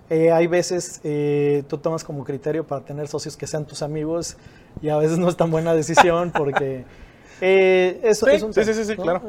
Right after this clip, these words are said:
Speaker 2: Piensas
Speaker 1: Entonces
Speaker 2: que, que va a salir todo muy fluido porque, pues, te llevas con ellos, pero probablemente no se toma el grado de seriedad o, o ya, eh, hablando en serio de, de, de,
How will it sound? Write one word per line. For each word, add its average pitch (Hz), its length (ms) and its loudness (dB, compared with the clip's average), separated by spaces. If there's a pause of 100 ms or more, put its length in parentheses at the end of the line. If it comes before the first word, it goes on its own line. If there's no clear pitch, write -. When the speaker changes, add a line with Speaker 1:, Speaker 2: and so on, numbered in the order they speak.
(120)
Speaker 2:
Piensas 165 260 0
Speaker 1:
Entonces 151 200 2
Speaker 2:
que, - 260 -20
que 143 120 2
va 151 100 8
a - 20 6
salir 160 260 4
todo 160 180 4
muy 160 140 -2
fluido 165 380 0
porque, 120 200 -8
pues, - 280 -16
te 123 120 0
llevas 143 220 4
con 139 180 -2
ellos, 147 440 -4 (360)
pero 113 180 0
probablemente 127 380 -2
no 131 100 -4
se - 100 -10
toma 131 220 -4
el 127 60 -6
grado 127 180 2
de 123 40 -6
seriedad 120 420 0
o, 107 240 -4
o 101 160 -4
ya, 113 320 -2
eh, 113 140 -6
hablando 131 420 0
en 131 80 -2
serio 139 340 2
de, 107 240 0 (420)
de, 104 280 -4
de, 92 360 -10